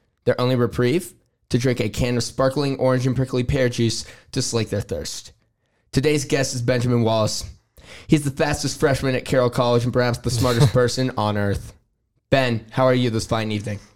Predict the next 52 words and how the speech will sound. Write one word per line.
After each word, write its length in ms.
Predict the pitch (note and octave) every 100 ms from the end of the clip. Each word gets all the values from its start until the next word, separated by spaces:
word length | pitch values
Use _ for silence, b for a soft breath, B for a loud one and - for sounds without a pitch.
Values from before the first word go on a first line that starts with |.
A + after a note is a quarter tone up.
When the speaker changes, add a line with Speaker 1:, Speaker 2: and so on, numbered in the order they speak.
| _ G#2+
Speaker 2:
Oh, 140 | G#2
I'm 240 | G#2+ A2
doing, 300 | G#2+ A#2 G#2+
uh, 360 | G#2 F#2+ F2+ F2+ G2+ - _
just 220 | A2+ A#2
great, 200 | - G#2
Oliver, 460 | F#2+ F#2 F#2+ G#2+ A#2
and 260 | G#2+ F#2 F2+ - -
I 80 | A2+
think 180 | E3+ D#3+
you're 80 | A2
kinda 200 | C3+ A2
selling 400 | - B2+ B2 B2+
me, 220 | C#3 C#3
uh, 220 | G2 F#2
a 40 | G2 B B B B -
little 180 | A#2+ A#2
too 160 | B2+
much 260 | A#2 A#2+ -
right 160 | B2
now. 280 | B2+ C3 C3+ C3+
<laughs> 80 | -
I'm 720 | - - - _ _ - C3+
not 120 | B2+
Speaker 1:
Uh, 20 | A#2+
Speaker 2:
sure 120 | C3
I 60 |
can 180 | A#2 C#3
quite 180 | C3+ B2+
Speaker 1:
nonsense. 20 | B2+
Speaker 2:
live 160 | A2+
up 200 | A#2+ A#2
to, 380 | - A#2+ A2 G#2+
uh, 320 | G#2 F#2+ F#2+ G#2 -
those 180 | A2
things 200 | - G#2+
you 80 | G#2+
just 220 | G#2 G#2
said, 240 | - A2 A2
but, 260 | F#2+ A2+
you 60 | G#2+
know, 180 | G2+ A2 B2
I'll 60 |
try. 200 | - G2 A2+ _
Speaker 1:
No, 160 | B2 A2+
you 200 | A2 B2
do, 280 | A2+ B2+ B2+
and 160 | A#2
then 160 | G#2+ A2+
some, 260 | - G2+ G2+
honestly. 460 | G#2 A2 - G2+ F#2+ b b b b - _ _
So 640 | - - D#3 C#3+ C3+ -